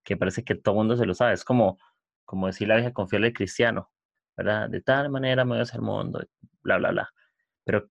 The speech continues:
qué bueno cuando decimos acercarnos a Dios, pero con expectativa, en serio, con expectativa de conocerle. Creo que ahí radica mucho el aprendizaje, de, de tener la expectativa,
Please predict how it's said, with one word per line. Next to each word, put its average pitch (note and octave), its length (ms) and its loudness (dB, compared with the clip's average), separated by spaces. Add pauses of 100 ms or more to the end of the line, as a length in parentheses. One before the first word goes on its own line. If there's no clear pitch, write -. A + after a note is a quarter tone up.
(120)
qué A#2 120 2
bueno A#2 380 6
cuando G2+ 520 0 (400)
decimos G#2 360 -2
acercarnos A2 560 0
a A2 60 4
Dios, G#2 360 2
pero A2+ 220 0
con G#2 180 -4
expectativa, G#2 1080 -2 (340)
en F#2 120 -4
serio, G2+ 320 2
con G2+ 120 -2
expectativa G2+ 640 0
de A2 120 2
conocerle. G2+ 640 -2 (280)
Creo B2+ 200 2
que C#3+ 260 -2 (340)
ahí G#2 160 2
radica A#2 360 4
mucho B2 280 0
el B2+ 60 4
aprendizaje, G2+ 720 0
de, G2+ 200 -10
de - 200 -12
tener G2+ 240 -4
la A2+ 80 2
expectativa, G#2+ 920 -2